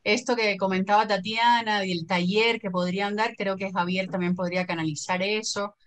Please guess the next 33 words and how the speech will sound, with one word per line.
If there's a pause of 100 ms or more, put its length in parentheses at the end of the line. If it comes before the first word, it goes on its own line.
(240)
Incluso
dentro
del
diplomado
del
puea
puede
haber
el
espacio (120)
que
está
este
tema
muy
importante,
que
a
veces (380)
necesitamos
gente
para
que
nos
ayuden,
y
Javier
anda
en
la
búsqueda
siempre
de,